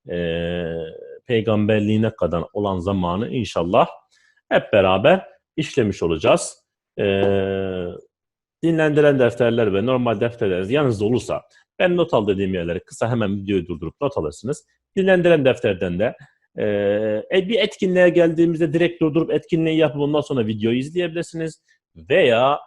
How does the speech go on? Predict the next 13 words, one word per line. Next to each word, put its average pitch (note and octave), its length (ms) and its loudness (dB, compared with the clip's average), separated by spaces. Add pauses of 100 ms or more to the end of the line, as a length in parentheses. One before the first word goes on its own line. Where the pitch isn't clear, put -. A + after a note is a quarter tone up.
(360)
e, A2+ 240 -2
zaten A#2+ 440 0
ben A#2+ 280 0
etkinliği A#2 440 -6
yaparken A#2+ 600 -4
üç - 200 -12
beş D3 120 -2
saniye F#2+ 500 -4
sizin A2 300 -10
yapmanız G2 520 -6
için C3+ 260 -14 (320)
müsaade B2+ 500 -4
ediyorum. B2 420 -4